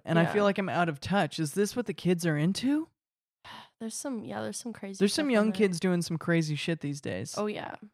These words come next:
Speaker 1: I feel like an old man that's saying, like, "Man, I just can't fuck like I used to."
Speaker 2: Yeah. I mean, me personally, I'm a hentai girl. I love that anime shit. Like, I'm all about that.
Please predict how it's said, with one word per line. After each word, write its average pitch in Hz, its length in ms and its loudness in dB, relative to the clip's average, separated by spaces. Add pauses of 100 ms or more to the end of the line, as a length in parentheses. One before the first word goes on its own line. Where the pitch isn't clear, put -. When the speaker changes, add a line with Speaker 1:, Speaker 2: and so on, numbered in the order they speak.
(760)
Speaker 1:
I 160 60 -2
feel 208 140 6
like 220 160 6
an 202 60 4
old 170 200 6
man 170 220 2
that's 151 140 -2
saying, 156 240 2
like, 147 160 0
"Man, 165 280 0
I 160 80 2
just 175 200 0
can't 185 240 0
fuck 185 280 0
like 190 160 4
I 190 80 4
used 208 400 2
to." 160 400 2
Speaker 2:
Yeah. 196 440 -10
I 220 100 0
mean, 240 340 2
me 285 180 2
personally, 277 420 0
I'm 233 180 0
a 185 100 -2
hentai 220 440 -4
girl. 240 380 -6
I 214 120 -2
love 220 240 -4
that 190 200 -4
anime 220 420 -4
shit. 226 380 -8
Like, 196 220 -8
I'm 202 120 -2
all 208 200 -4
about 196 260 -6
that. 196 300 -6